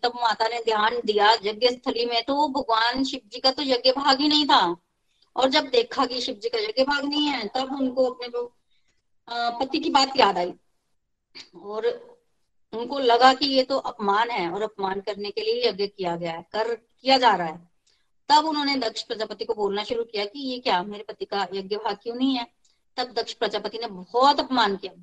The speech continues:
बहुत अपमान भगवान शिव जी का। और जब इतना अपमान सुना, तो माता सती तो एकदम से तिलमिला गई। उन्होंने कहा कि ये मैं क्या सुन रही हूँ, एक मेरे पति हैं जो मुझे क्या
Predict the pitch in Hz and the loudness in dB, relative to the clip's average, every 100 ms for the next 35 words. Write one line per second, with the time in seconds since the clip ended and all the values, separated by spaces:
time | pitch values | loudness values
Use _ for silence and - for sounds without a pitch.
0 | - 233 233 294 330 349 285 269 202 180 | -16 -12 -6 2 4 4 2 0 0 -2
1 | - _ _ _ _ _ _ _ _ _ | -12 _ _ _ _ _ _ _ _ _
2 | _ _ _ _ _ _ _ _ 214 220 | _ _ _ _ _ _ _ _ -8 0
3 | 233 233 196 185 220 - - _ _ - | 0 -2 -8 -8 -4 -6 -6 _ _ -8
4 | 220 262 269 269 285 294 277 262 254 277 | -2 0 0 0 6 6 4 0 2 0
5 | - 247 269 208 202 214 254 233 220 240 | 0 4 6 6 2 0 -2 0 0 -2
6 | 240 233 247 254 254 254 247 - 214 196 | -4 -6 -8 -2 0 2 2 2 -2 -6
7 | 226 - 240 220 - _ _ _ _ _ | -6 0 2 2 0 _ _ _ _ _
8 | _ _ _ - - 220 220 214 233 262 | _ _ _ -20 -14 -12 -2 4 6 6
9 | 277 269 269 269 240 240 247 381 381 381 | 2 2 2 4 4 2 2 -4 -4 -8
10 | _ _ _ _ 262 320 349 370 320 320 | _ _ _ _ -2 2 4 4 6 6
11 | 330 285 247 220 170 - _ _ _ _ | 4 -2 -2 -4 -6 -10 _ _ _ _
12 | _ _ _ _ - 277 302 311 330 269 | _ _ _ _ -6 -6 -2 0 2 0
13 | 262 311 330 302 254 269 302 294 277 269 | 2 6 6 8 6 4 0 0 -2 4
14 | 262 | 4